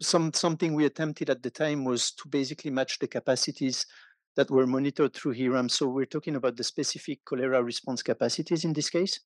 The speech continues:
It's the only time we've done it. Um, to match those to the expected number of cases,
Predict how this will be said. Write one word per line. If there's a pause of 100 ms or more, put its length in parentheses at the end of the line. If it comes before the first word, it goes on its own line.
(100)
It's
the
only
time
we've
done
it. (960)
Um, (1160)
to
match
those
to
the
expected
number
of
cases,